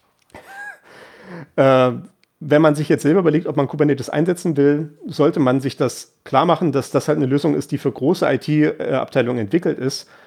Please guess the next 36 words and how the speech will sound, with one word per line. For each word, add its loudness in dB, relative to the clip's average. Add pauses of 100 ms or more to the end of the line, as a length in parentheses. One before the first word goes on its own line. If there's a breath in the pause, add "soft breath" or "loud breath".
(320 soft breath)
die 2
auf -2
mittlere 2
noch 2
ganz -2
okay 0
skaliert, -2
die 0
für -4
kleine 2
ein 0 (140)
ganz 2
schöner 2
Overhead 2
ist. -6 (680)
Man -2
sollte 4
sich -6
sehr 4
genau 4
überlegen, 2 (380 soft breath)
ob 0
diese 2
Vorteile, 2
die -10
man, -2
die -6
wir 4
jetzt -4
beschrieben -2
haben, 0
die -6
ich -6
jetzt -6
beschrieben -4
habe, 2